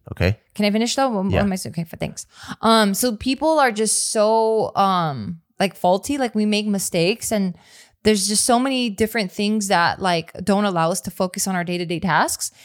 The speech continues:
Speaker 2: that I feel like if they open it for whatever reason, right? Let's say that, uh, the school goes on lockdown because, this is a different type of lockdown, because there was, like, a fugitive now and he's, like, he's, like, running through the neighborhood and he, he, they,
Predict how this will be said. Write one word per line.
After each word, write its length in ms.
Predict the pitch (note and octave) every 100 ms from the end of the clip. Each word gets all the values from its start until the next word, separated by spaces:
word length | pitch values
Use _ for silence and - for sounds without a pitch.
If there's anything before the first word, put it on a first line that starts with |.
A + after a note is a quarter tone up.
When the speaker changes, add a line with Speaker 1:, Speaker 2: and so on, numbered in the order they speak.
| - -
Speaker 2:
that 100 | B3+
I 60 | C4
feel 440 | - C#4+ D#4 D#4
like 320 | C4 A#3 A3+ A3
if 100 | A3
they 120 | A#3 -
open 340 | A#3+ C4 C4
it 140 | A3 -
for 120 | G#3+
whatever 460 | G3+ G#3+ A3 G#3 G3
reason, 420 | F#3+ G#3+ F#3+ E3+
right? 180 | F3 F#3
Let's 180 | G#3+ A3
say 140 | A#3+
that, 320 | A3 G#3 - -
uh, 380 | F#3+ F3+ E3+ - _ -
the 80 | G#3+
school 260 | - C#4 B3+
goes 180 | B3+
on 160 | B3+ B3
lockdown 440 | B3+ C4 A3+ A3
because, 580 | G#3 G#3+ A3 G#3+ G#3 G3 - - -
this 120 | F#3+
is 40 |
a 40 | G#3
different 200 | F#3 G3
type 120 | F#3+
of 80 | E3+
lockdown, 280 | E3 F3 E3 -
because 220 | - G#3+ A#3+
there 80 | B3
was, 100 | A#3+
like, 100 | A3+
a 60 |
fugitive 520 | A3+ B3+ A#3+ G3+ F3
now 340 | F3 D#3 D#3+ F#3+ _ _
and 160 | F#3+ G#3
he's, 280 | G#3+ A3+ A3
like, 320 | G3+ G3 - _ -
he's, 640 | - A3 G#3+ G#3 G#3 G3+ G3
like, 200 | G3 F#3+
running 380 | F#3 A3 A#3 A3+
through 320 | - A3+ A3
the 60 | A3
neighborhood 520 | A3 A3+ A#3 A#3 A3+
and 100 | G#3
he, 300 | G3+ G#3+ F#3+ -
he, 120 | G3+
they, 180 | -